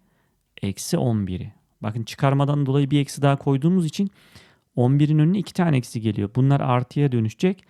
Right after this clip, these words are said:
Dolayısıyla bizim elimizde eksi bir ve artı on bir sayıları olacak ve bunlar toplandığı için sonuçta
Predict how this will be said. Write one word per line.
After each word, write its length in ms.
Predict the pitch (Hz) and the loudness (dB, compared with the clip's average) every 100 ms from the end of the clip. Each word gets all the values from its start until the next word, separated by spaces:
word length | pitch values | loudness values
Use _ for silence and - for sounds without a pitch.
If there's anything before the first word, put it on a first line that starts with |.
| - - _ | -20 -20 _
Dolayısıyla 420 | 135 135 139 131 | 2 2 2 -2
bizim 200 | 117 143 | 0 2
elimizde 360 | 147 110 104 101 | 4 4 0 -4
eksi 380 | 120 110 - 139 | -6 -6 -4 0
bir 240 | 185 180 _ _ _ - | 0 -2 _ _ _ -4
ve 80 | 113 | 0
artı 320 | 113 113 151 | 0 0 0
on 120 | 127 | 0
bir 60 | 110 | 0
sayıları 400 | - 117 113 110 | -2 -2 0 -2
olacak 480 | 107 117 151 208 | -2 0 0 0
ve 100 | 139 | 0
bunlar 200 | 123 135 | 2 0
toplandığı 640 | 190 - 147 - 135 135 123 | 0 -2 -2 2 2 2 0
için 340 | 107 196 208 - _ _ | -2 -2 -2 -6 _ _
sonuçta 640 | - - 120 110 - 180 | -10 -2 0 0 -2 -2